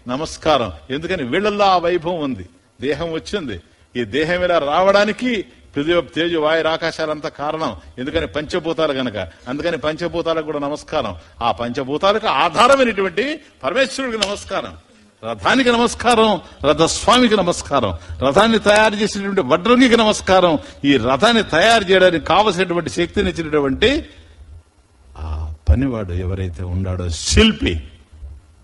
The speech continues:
వాడికి కూడా నమస్కారం. ఇప్పుడు కంప్యూటర్లో మంచి, చూడండి, కంప్యూటర్లో ఏదైనా డిజైన్ చేసాం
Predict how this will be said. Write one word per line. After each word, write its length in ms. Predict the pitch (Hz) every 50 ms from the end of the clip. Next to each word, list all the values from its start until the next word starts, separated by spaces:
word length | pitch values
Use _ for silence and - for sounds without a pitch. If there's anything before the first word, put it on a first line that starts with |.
| _ - - -
వాడికి 300 | 80 82 87 87 98 90
కూడా 260 | 85 101 101 123 175 247 285 254 - - - - - - _ -
నమస్కారం. 880 | 95 95 107 113 - - - - - - - 101 101 101 110 135 156 156 131 98 80 78 76 - - - - - - - - - - - - - - - - - - - - - - - - - - - - - - - - - - - - - - - - - - - - - - - - - - - - _ _ - _ _ _ _ - - - - - - - - - - - - - - - - - - - - -
ఇప్పుడు 180 | - 120 151
కంప్యూటర్లో 640 | 160 - 139 135 135 156 202 202 - 190 180 180 190 175
మంచి, 360 | 135 127 143 135 - - 190 151 127 160 202 - 117
చూడండి, 320 | 92 110 123 113 95 85 78 82 - - -
కంప్యూటర్లో 520 | 107 120 127 - 175 165 - 147 139 120
ఏదైనా 180 | 110 110 117 117
డిజైన్ 400 | 104 98 98 113 127 127 123 110
చేసాం 260 | 107 85 82 -